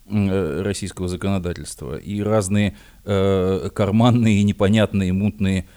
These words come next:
э, путинские организации, как общественное движение «Ветераны России», э, направляло, э, значит, жалобы на центр, э, в Следственный комитет. Э, ранее ведь именно по доносу ветеранов России в отношении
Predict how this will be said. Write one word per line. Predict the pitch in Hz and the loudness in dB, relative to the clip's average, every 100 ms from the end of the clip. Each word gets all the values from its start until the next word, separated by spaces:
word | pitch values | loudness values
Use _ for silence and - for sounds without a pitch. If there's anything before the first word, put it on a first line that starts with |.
| - - - | -20 -14 -4
э, | 98 95 95 95 | 0 2 2 2
путинские | - 101 90 - 98 | -2 -6 -6 -2 -2
организации, | 87 98 98 107 151 - 120 98 | 0 -2 0 2 2 2 -2 0
как | 92 | -2
общественное | 92 - 92 92 | -4 -6 -8 -6
движение | 87 87 95 87 | -6 -4 -2 -2
«Ветераны | 85 85 95 143 151 127 | -4 -4 0 2 2 2
России», | 120 - 120 107 101 | 0 -4 -4 -2 -2
э, | 87 92 90 | -2 -4 -4
направляло, | 90 92 92 95 87 85 - - - | -6 -4 -2 -2 -2 -6 -12 -20 -14
э, | - 98 92 | -4 0 0
значит, | 87 90 90 | -2 -6 -6
жалобы | 85 98 92 87 90 | -4 0 0 0 -2
на | 90 | -4
центр, | - 98 87 - 82 - | -4 -6 -6 -8 -10 -10
э, | 90 82 80 80 80 78 80 | -8 -8 -6 -6 -8 -8 -10
в | - | -8
Следственный | 95 90 - 90 | -8 -8 -8 -6
комитет. | 92 95 - 95 - - - - | -4 -4 -2 -6 -6 -20 -20 -10
Э, | 104 92 92 | -2 2 2
ранее | 92 104 98 95 | 2 2 2 0
ведь | 92 | -2
именно | 98 95 | -2 -2
по | 87 | -2
доносу | 98 98 92 101 | 0 0 0 -4
ветеранов | 90 98 98 92 | -6 -2 -2 -2
России | 95 95 - 123 | -4 -6 -2 0
в | 104 | 0
отношении | 90 90 98 95 90 | -2 -4 -2 0 -2